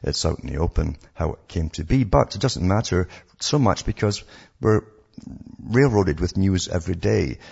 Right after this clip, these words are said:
of the symptoms of the disease, and we're not allowed to really talk about the disease, even by law sometimes in some cases, and different topics. So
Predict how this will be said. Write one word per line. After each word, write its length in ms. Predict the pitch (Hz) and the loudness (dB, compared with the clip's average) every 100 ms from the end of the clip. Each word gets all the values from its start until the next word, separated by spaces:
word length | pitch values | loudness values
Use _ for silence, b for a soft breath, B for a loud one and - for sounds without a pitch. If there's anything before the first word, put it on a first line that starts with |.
| B - | B -4
of 220 | 82 - | -4 -2
the 80 | 87 | -4
symptoms 720 | - 160 151 - 90 78 80 | 2 2 0 -2 -2 -2 -4
of 240 | - 85 - | -4 -4 -4
the 80 | |
disease, 760 | 82 85 82 82 76 64 55 - B B B | -6 -4 -4 -4 -4 -6 -8 -10 B B B
and 220 | - 87 | 0 0
we're 60 | 87 | 0
not 120 | 85 | 0
allowed 180 | 82 80 | 0 -2
to 100 | - | -4
really 140 | 85 80 | -6 -6
talk 300 | - 92 - | -2 -2 -2
about 260 | - 69 | -6 -6
the 80 | - | -8
disease, 580 | 76 80 - 71 69 - B B B B - | -8 -6 -6 -6 -8 -10 B B B B -2
even 220 | 107 90 | 0 2
by 140 | 82 | 0
law 240 | 82 98 113 | 0 0 -2
sometimes 600 | - 71 78 87 80 78 | -2 -4 -4 -4 -4 -4
in 60 | |
some 220 | 76 71 | -6 -6
cases, 480 | 78 80 - 73 - - B B | -4 -6 -6 -8 -10 -14 B B
and 200 | 85 - | -6 -4
different 320 | 87 - - | -8 -8 -4
topics. 480 | - 107 76 - - - | -2 -2 -4 -6 -10 -8
So 320 | - 90 | -2 -2